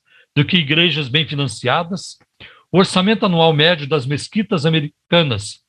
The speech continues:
estimado em setenta mil dólares, é baixo demais para manter seus edifícios em bom estado. E é claro, ah, que o artigo, eu não li aqui porque é uma outra parte, mas o artigo também comenta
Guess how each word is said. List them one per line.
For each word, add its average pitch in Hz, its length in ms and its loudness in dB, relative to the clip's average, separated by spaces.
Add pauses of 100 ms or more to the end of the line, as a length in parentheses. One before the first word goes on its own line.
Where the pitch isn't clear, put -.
(640)
estimado 147 680 2
em 139 60 -2
setenta 170 540 -2
mil 131 160 0
dólares, 165 680 -4 (380)
é 143 80 2
baixo 202 500 2
demais 143 520 -2
para 127 200 0
manter 139 460 2
seus 135 240 -2
edifícios 123 680 -2
em 131 100 2
bom 117 160 0
estado. - 400 -6 (1000)
E 143 100 6
é 175 60 4
claro, 175 520 2
ah, 123 240 2
que 143 120 0
o 139 100 4
artigo, 127 480 -2
eu 127 100 2
não 127 160 2
li 123 160 4
aqui 123 240 0
porque 127 280 -2
é 110 180 2
uma 117 200 0
outra 117 260 0
parte, 175 540 -2 (600)
mas 139 260 2
o 143 80 0
artigo 151 380 -2
também 143 300 2
comenta 135 600 0